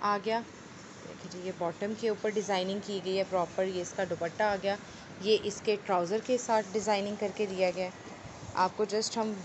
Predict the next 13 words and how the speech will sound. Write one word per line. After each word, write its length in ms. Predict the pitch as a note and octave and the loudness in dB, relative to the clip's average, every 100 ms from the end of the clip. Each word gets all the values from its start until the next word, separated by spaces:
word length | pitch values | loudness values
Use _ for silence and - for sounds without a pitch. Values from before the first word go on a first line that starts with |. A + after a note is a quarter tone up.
| - - - - - - - G#3 | -12 -14 -14 -14 -16 -14 -6 -2
ये 80 | A3+ | 0
भी 80 | A#3 | 0
इस 120 | - | -2
तरह 80 | G3+ | -4
ही 60 | |
खोल 160 | G3 D#3 D3+ | -4 -8 -8
देना, 240 | D#3+ E3 - - - - - - - - | -10 -10 -14 -16 -14 -14 -14 -14 -10 -6
एक 240 | G3 - | -6 -2
overview 420 | G#3 G3+ B3 B3 B3+ | 0 4 2 2 4
दे 200 | A3+ G#3 | 6 6
रहे 120 | A3 | 4
हैं 160 | A#3+ - | 0 0
इस 200 | G#3 | -4